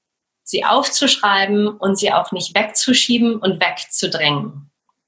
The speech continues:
Eine, eine ganz tolle Art und Weise, wie man,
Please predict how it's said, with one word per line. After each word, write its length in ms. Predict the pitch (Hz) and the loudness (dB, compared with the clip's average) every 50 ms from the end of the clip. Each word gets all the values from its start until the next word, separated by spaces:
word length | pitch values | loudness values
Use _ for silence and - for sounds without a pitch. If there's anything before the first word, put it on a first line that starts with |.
| _ _ _ _ _ _ _ _ _ _ _ _ _ _ - | _ _ _ _ _ _ _ _ _ _ _ _ _ _ -2
Eine, 420 | - 190 190 190 185 185 185 180 - | 2 4 4 4 4 2 0 -2 -4
eine 120 | - 196 | -4 -2
ganz 380 | 196 196 202 220 233 214 - - | 2 2 2 2 2 0 -2 -6
tolle 440 | - - 226 208 208 208 208 208 - | -2 0 2 4 4 4 4 4 2
Art 260 | - 185 196 196 - | 2 2 2 0 0
und 160 | 190 190 185 | -2 -2 0
Weise, 400 | 180 180 185 190 190 202 196 190 - | 0 2 2 2 0 0 -2 -4 -2
wie 80 | 196 | 0
man, 400 | 196 190 180 180 180 180 185 - | 0 2 0 0 -2 -6 -12 -14